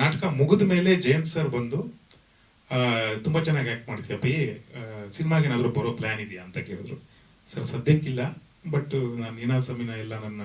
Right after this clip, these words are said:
ಕೆಲಸಗಳನ್ನ ಮುಗಿಸಿ ಬೇಕಾದ್ರೆ ಬರ್ತೀನಿ" ಅಂದೆ. ಅದಕ್ಕೆ ಅವ್ರು ನಂಗೆ ಒಬ್ರು ನಂಬರ್ ಕೊಟ್ರು.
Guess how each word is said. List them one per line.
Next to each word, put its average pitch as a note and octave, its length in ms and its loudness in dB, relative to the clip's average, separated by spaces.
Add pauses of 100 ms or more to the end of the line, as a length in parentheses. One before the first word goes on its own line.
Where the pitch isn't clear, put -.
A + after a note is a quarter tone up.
(140)
ಕೆಲಸಗಳನ್ನ B2 480 -2
ಮುಗಿಸಿ A#2+ 500 -2
ಬೇಕಾದ್ರೆ - 360 -2
ಬರ್ತೀನಿ" G2 420 -4
ಅಂದೆ. F#2 180 -10 (640)
ಅದಕ್ಕೆ A3+ 260 6
ಅವ್ರು F#3 140 6
ನಂಗೆ D3 180 6
ಒಬ್ರು B2 240 8
ನಂಬರ್ B2+ 320 4
ಕೊಟ್ರು. - 420 -6